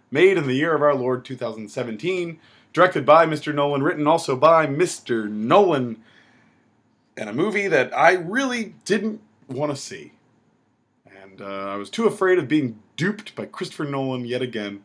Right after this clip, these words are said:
Not to say I didn't like any of his films. Inception's fine. The first two Batman are great. Memento, I rem-,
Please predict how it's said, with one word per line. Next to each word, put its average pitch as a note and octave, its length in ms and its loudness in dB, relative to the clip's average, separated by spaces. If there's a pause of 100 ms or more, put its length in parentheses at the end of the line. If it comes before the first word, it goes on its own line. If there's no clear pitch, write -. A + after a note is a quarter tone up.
(1120)
Not G#3 160 4
to - 80 -12
say F3 160 4
I E3+ 40 8
didn't E3 140 -2
like D3 160 2
any C3+ 120 2
of B2 60 0
his A2+ 120 -6
films. B2+ 460 -10 (760)
Inception's - 460 -12
fine. A2+ 440 -8 (460)
The - 60 -20
first C3 240 -2
two A2+ 80 -6
Batman A2+ 400 -6
are E2 60 -20
great. A#2 420 -6 (1300)
Memento, A2+ 520 -2
I G2+ 300 -2
rem-, G2 280 -12